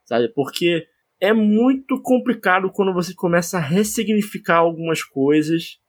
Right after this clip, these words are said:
e o tipo de mensagem que você quer passar, sabe? É, é muito, é assim, pra eu falar muito sobre,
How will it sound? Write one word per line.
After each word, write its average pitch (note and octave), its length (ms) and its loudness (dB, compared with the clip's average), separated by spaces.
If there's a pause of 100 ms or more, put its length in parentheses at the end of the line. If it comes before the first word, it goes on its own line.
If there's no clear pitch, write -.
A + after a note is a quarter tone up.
(220)
e D#3+ 380 -2
o E3 100 0
tipo G#3 240 -6
de G3+ 80 0
mensagem G3 340 -2
que - 80 -18
você - 100 -16
quer G3 100 -4
passar, C3 400 -8
sabe? A2 460 -2
É, A#2+ 580 0
é C#3 60 -2
muito, D3+ 260 -2
é D#3+ 100 2
assim, D3+ 300 -2
pra E3+ 300 0
eu G3 240 0 (380)
falar C#3 340 2
muito C3+ 360 0
sobre, A2 600 -2